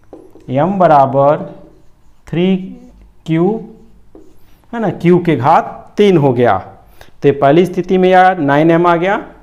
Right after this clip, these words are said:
अब देखिए, दूसरी स्थिति में देखते हैं, तो क्या लिखा है, पहले दूसरी स्थिति में लिखते हैं, देखिए है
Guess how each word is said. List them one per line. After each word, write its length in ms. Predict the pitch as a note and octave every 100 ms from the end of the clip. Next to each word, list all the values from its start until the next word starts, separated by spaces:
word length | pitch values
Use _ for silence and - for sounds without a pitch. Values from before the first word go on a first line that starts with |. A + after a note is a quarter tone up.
| -
अब 100 | D3
देखिए, 240 | D3 D3+ E3
दूसरी 360 | C#3+ C#3 E3
स्थिति 320 | E3+ F3 E3 E3+
में 120 | E3
देखते 280 | D#3+ D#3+ E3+
हैं, 280 | D#3 B3 - - - - - - - _ _ - _ - _ - - - _ - - - - -
तो 60 | C#3+
क्या 180 | D3+
लिखा 220 | D3 D3+ D#3
है, 40 |
पहले 260 | D#3 C#3+ C3+
दूसरी 320 | C#3 C3 D#3+
स्थिति 300 | D#3+ D3+ E3+
में 100 | D#3+
लिखते 240 | D3+ D3+
हैं, 140 | E3+ E3+
देखिए 240 | D3+ - D3+
है 420 | D3 D#3 -